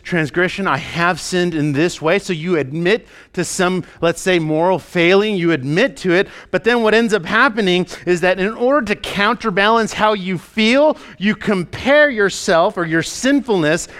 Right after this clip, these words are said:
to the sinfulness of another. "You're right, I did do that, but at least I'm not Hitler," right?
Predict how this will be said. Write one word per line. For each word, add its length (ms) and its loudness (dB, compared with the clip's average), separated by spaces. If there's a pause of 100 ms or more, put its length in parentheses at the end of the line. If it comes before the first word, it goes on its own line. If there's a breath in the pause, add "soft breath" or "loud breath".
(140 loud breath)
to 100 -2
the 120 2
sinfulness 580 0
of 80 -2
another. 600 -2 (1300 soft breath)
"You're 200 -12
right, 340 -20 (680 soft breath)
I 120 -8
did 280 -6
do 180 -12
that, 340 -14
but 100 -16
at 80 -14
least 220 -12
I'm 60 -12
not 180 -10
Hitler," 540 -14 (180)
right? 440 -2